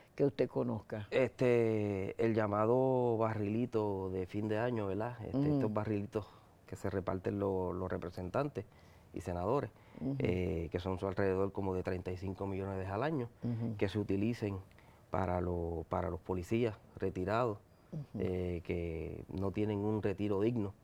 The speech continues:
Speaker 1: Ujú.
Speaker 2: y él quiere, ¿verdad?, eh, que ese dinero sea utilizado para eso,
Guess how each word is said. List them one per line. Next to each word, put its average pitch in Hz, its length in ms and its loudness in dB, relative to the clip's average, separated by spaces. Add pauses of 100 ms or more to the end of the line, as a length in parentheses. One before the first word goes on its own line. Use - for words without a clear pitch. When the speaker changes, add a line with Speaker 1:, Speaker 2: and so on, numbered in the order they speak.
(100)
Speaker 1:
Ujú. 104 400 -6
Speaker 2:
y 92 140 -6
él 92 120 -4
quiere, 101 240 2
¿verdad?, 95 500 0
eh, 85 400 -4
que 98 80 -4
ese 98 180 -2
dinero 98 300 -2
sea 98 160 -4
utilizado 92 420 -4
para 90 280 -2
eso, 110 220 -2